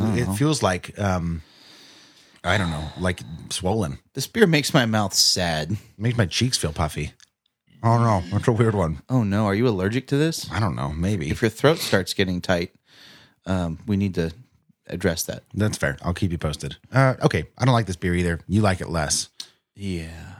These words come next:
Speaker 2: Uh, I'm, yeah.
Speaker 1: No, for real. Like, if you trust my opinion at all, avoid this beer because it is terrible.
Speaker 2: Yep. You might have come into the danger zone, uh, glazing over what we called this beer. So I'll remind you, this is Belloc by Hoofhearted. Um,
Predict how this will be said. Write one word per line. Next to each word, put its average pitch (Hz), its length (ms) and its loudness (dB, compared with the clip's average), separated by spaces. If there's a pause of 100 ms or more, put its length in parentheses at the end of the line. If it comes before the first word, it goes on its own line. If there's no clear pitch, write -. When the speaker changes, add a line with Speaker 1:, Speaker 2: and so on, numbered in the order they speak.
(120)
Speaker 2:
Uh, 101 420 2
I'm, 135 280 2
yeah. 92 260 -2
Speaker 1:
No, 123 200 6
for 110 180 -2
real. 95 320 2
Like, 90 240 2
if 95 220 0
you 98 140 2
trust - 400 -2
my 95 140 2
opinion 87 360 -2
at 82 100 0
all, 80 180 -2
avoid 87 640 -2
this 85 300 -2
beer 98 480 0 (500)
because 113 340 0
it 113 320 2
is 92 420 -2 (220)
terrible. 107 580 0 (220)
Speaker 2:
Yep. 107 260 2
You 123 80 2
might 131 140 6
have 123 80 -4
come 123 100 2
into 123 140 4
the 110 60 4
danger 107 260 2
zone, 110 480 2
uh, 95 280 2
glazing 107 460 2
over 107 240 4
what 101 160 2
we 98 120 0
called 120 260 2
this 123 140 2
beer. 135 220 4
So 113 160 0
I'll 90 100 2
remind 104 320 2
you, 110 80 0
this 92 140 -2
is 90 80 -2
Belloc 117 440 2
by 85 140 -2
Hoofhearted. 113 600 2 (160)
Um, 87 400 0